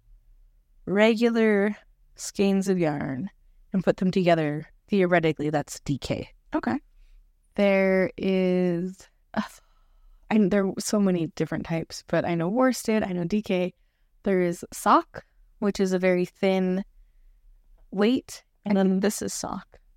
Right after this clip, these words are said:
Speaker 1: I think so. That looks like sock. And then there's fingering.
Speaker 2: Oh, this is what I, you were gonna talk about. Yes,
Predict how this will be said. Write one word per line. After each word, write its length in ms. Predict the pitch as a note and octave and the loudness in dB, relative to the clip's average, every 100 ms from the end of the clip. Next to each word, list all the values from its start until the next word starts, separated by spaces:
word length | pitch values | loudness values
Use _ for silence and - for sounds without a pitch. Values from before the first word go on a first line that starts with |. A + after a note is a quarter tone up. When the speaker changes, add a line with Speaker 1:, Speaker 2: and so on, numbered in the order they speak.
| - | -2
Speaker 1:
I 100 | G3+ | -2
think 260 | - A3 | 0 -4
so. 300 | - - - - _ _ _ _ | -4 -8 -10 -14 _ _ _ _
That 100 | - | -4
looks 260 | E3+ F#3+ - | -4 -4 -6
like 160 | - - | -10 -8
sock. 260 | - - _ _ - _ G3+ | -12 -14 _ _ -20 _ 0
And 120 | A#3 | 4
then 140 | D#4 | 4
there's 240 | F4 E4 - | 4 2 0
fingering. 800 | - D3+ C#3+ C#3 - - - - _ _ _ | -2 -2 0 -6 -8 -12 -12 -16 _ _ _
Speaker 2:
Oh, 640 | - G3 G3+ G3 F#3+ F#3 F3+ | 2 4 4 4 4 4 2
this 420 | D#3+ D#3+ A#3 - | -2 4 4 6
is 180 | G3 F#3 | 0 0
what 300 | E3+ E3 E3 - | 2 2 2 4
I, 200 | F#3 F3 - | 4 2 -2
you 280 | E3+ F#3+ F3 | -2 0 0
were 140 | F3 | 0
gonna 300 | - D#3+ D#3+ | 0 0 0
talk 280 | - - A#3 | -2 -4 -6
about. 280 | F3+ F#3+ - | -4 -4 2
Yes, 240 | E4+ C#4 | 4 4